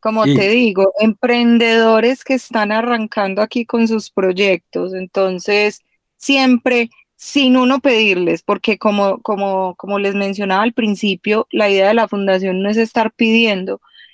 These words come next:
Speaker 1: eso se ha vuelto contagioso. Entonces, emprendedores que hacen su primera feria, su primer taller, que están vendiendo sus productos o algo,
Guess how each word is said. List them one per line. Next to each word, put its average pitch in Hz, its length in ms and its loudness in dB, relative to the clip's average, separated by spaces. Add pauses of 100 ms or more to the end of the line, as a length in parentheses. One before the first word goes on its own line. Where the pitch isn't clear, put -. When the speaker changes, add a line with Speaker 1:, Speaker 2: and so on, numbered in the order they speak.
(140)
Speaker 1:
eso 226 220 0
se 269 100 2
ha 254 80 2
vuelto 247 340 0
contagioso. 196 920 0
Entonces, 202 560 -2
emprendedores 240 1080 2
que 285 100 0
hacen 262 240 2
su 240 140 -2
primera 208 420 -2
feria, 180 520 -2 (300)
su 254 260 0
primer 220 400 0
taller, 226 680 0 (380)
que 240 200 2
están 220 640 0
vendiendo 247 480 2
sus 233 220 -2
productos 214 920 -2
o 226 160 4
algo, 240 460 0